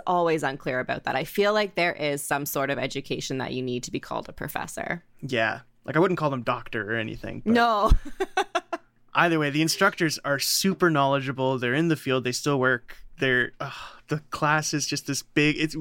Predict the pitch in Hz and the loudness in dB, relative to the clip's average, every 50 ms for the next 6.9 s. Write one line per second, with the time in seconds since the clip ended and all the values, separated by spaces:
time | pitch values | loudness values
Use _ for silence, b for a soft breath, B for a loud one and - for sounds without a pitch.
0 | 139 - - 147 139 - 151 156 160 - 180 - 175 170 151 135 120 - 131 123 | -6 -6 -8 -6 0 2 4 4 4 2 2 2 4 4 4 2 0 0 0 0
1 | 131 127 123 117 113 113 - - 135 131 123 - 135 131 135 131 - - 139 135 | 0 0 -2 -4 -4 -4 -4 -4 -4 -4 -2 -2 -2 0 0 -2 -2 -2 -2 -2
2 | 131 - 135 135 135 147 151 160 170 185 B B B B B B B - - 131 | -2 -2 -2 0 0 2 2 0 0 -2 B B B B B B B -2 0 2
3 | 131 131 127 120 120 139 131 - - 135 127 - 120 - _ - - - 123 113 | 2 2 0 -2 -2 -2 -2 0 0 -2 -2 -2 -4 -8 _ -6 -4 -2 0 0
4 | - - - 131 120 - - 120 120 127 131 127 127 120 - - - - - - | 0 -2 -2 -4 -4 -2 -2 -2 0 0 0 0 0 0 -2 -2 -2 -4 -6 -10
5 | _ _ - 123 123 120 120 120 120 117 113 113 113 - 139 131 117 - 117 123 | _ _ -4 -2 0 0 0 0 -2 -2 -4 -6 -6 -4 -4 -4 -4 -2 -4 -4
6 | 117 135 - - 131 120 120 123 - - 117 120 123 135 143 156 160 | -4 -4 -2 -2 0 0 0 -2 -4 -2 -2 0 0 0 0 -2 -6